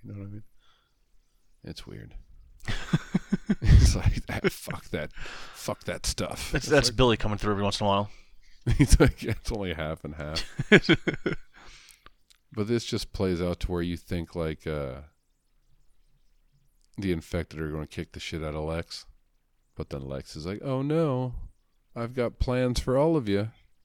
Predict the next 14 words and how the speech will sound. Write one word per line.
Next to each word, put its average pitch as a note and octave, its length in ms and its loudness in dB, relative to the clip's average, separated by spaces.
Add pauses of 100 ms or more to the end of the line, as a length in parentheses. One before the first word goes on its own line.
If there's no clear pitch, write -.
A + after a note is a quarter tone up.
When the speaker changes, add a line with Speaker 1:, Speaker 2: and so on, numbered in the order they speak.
(360)
Speaker 1:
'cause G2+ 120 -4
I'm B2+ 180 -2
the A#2 80 -2
smartest F#2 540 -2
man G2 320 0
in F2 80 -2
the F2 80 -4
room." F#2 400 -4 (220)
Speaker 2:
I C3+ 100 -8
thought F3+ 140 2
it D#3 40 6
was G2 140 0
pretty G2+ 160 -4
cool. - 280 -2